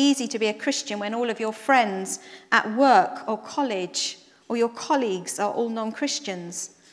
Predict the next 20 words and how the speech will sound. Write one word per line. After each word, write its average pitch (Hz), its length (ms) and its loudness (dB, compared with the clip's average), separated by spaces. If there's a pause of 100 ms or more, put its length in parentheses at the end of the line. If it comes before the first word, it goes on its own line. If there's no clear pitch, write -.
(220)
and 240 100 -2
they 247 120 4
fail 294 320 4
to - 140 0
understand 233 600 0
why 214 140 2
you 214 120 -2
believe 220 380 -2
what 196 140 -6
you 190 120 -4
believe, 202 560 -4 (800)
why 214 160 0
you 202 160 -2
want 269 240 0
to - 160 -6
act - 440 -6 (180)
the 214 80 -10
way 196 140 -4
you 185 200 -8
do, 190 480 -2